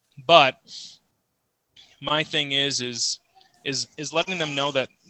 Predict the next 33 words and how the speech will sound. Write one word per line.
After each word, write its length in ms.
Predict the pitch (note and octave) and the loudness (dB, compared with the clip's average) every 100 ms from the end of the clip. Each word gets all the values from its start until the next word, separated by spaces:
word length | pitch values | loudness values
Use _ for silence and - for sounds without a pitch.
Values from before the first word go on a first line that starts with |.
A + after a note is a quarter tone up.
| - | -20
the, 120 | B2 _ - | -20 _ -6
the 60 | - | -4
sky's 340 | - F3 D3+ | 0 0 -2
the 80 | C3+ | -6
limit, 320 | C#3+ C3+ D#2 | -8 -8 -10
right? 340 | A2+ A#2+ B2+ C3+ | -6 -4 -4 -8
And 140 | B2+ _ | -16 _
no 100 | C#3 | -12
matter 220 | C#3 D3 C3+ | -6 -6 -4
whatever 320 | C#3 C#3+ C3+ | -2 -4 -4
your 220 | B2+ B2 | -8 -4
athletic 600 | C3 - A2 A2+ B2 - | -4 -6 -10 -6 -4 -6
ability 680 | A#2 A#2+ B2+ C3+ B2+ A2 A#2+ | -10 -8 -8 -8 -8 -8 -8
is, 340 | B2+ C#3+ - - - - - | -8 -6 -6 -8 -20 -20 -12
you 100 | B2 | -10
know, 100 | A#2+ | -10
if 140 | - | -8
you've 100 | D3+ | -2
got 200 | D3 C#3 | 0 0
the 60 | C3+ | -2
grades, 400 | A#2+ C3+ C3+ A#2+ | -4 -4 -2 -4
you 120 | D3 | -6
can 200 | E3+ C#3+ | -10 -6
go 260 | C3 A#2+ A#2 | -4 -4 -6
wherever 400 | A#2+ B2 B2 A#2 | -8 -8 -8 -10
you 140 | A2 | -12
want. 320 | B2 A#2+ G2 _ _ - - - _ _ _ _ - | -8 -8 -10 _ _ -20 -20 -20 _ _ _ _ -10
Um, 320 | B2+ A#2 A#2 D3+ | -8 -8 -10 -10
and 120 | D#3+ | -4
you 160 | F3+ | -4
can 180 | F#3 D#3+ | -4 -6
do 340 | C#3 D#3 E3+ A#2+ | -4 -2 -2 -4
whatever 500 | A#2+ A#2+ G#2+ G#2 | -4 -4 -4 -10